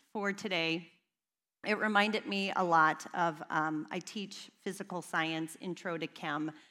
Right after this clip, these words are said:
to, uh, ninth graders. I've been doing that the last four years, and sometimes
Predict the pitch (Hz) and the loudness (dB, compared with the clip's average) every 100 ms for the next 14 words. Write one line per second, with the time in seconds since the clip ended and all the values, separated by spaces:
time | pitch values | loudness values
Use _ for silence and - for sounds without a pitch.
0 | _ _ - 208 175 170 170 - 156 160 | _ _ -4 0 2 2 -2 0 0 2
1 | 165 233 226 208 143 98 - - - _ | 2 0 0 -2 -2 -4 -10 -14 -18 _
2 | _ - 151 175 170 170 170 165 165 151 | _ -16 -4 -2 0 0 0 -2 -2 0
3 | 151 - - 151 147 151 151 160 - 320 | 0 -4 -8 -4 -4 -4 -4 -6 0 4
4 | 320 302 240 170 175 202 | 4 4 4 4 0 -8